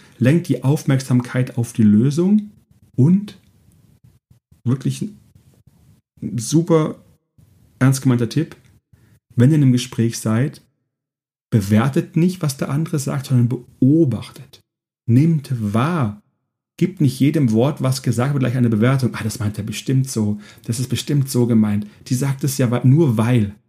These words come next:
Vergesst's, versucht mal bei der Beobachtung zu bleiben und guckt, wie eure Gedanken sich verändern werden, wenn ihr mehr beobachtet, anstatt bewertet. Ein Riesenthema im Umgang mit Stress,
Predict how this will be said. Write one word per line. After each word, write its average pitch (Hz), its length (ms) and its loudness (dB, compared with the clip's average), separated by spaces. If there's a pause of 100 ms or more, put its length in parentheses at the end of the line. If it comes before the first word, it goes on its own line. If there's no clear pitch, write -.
(200)
Vergesst's, - 580 -6
versucht 196 440 -2
mal 143 340 -2 (680)
bei 123 360 0 (380)
der 127 80 0
Beobachtung 117 800 0
zu 107 160 -6
bleiben 107 500 0 (540)
und 104 220 -2
guckt, - 480 -4
wie 110 160 2
eure 117 160 4
Gedanken 120 600 0
sich - 200 -8
verändern 101 460 -4
werden, 104 400 -4
wenn 104 100 2
ihr 107 100 4
mehr 107 200 4
beobachtet, 110 880 -2 (300)
anstatt 104 320 -4
bewertet. 107 640 -2 (260)
Ein 107 140 0
Riesenthema 147 880 2
im 107 80 -2
Umgang 127 240 2
mit 120 100 0
Stress, - 480 -6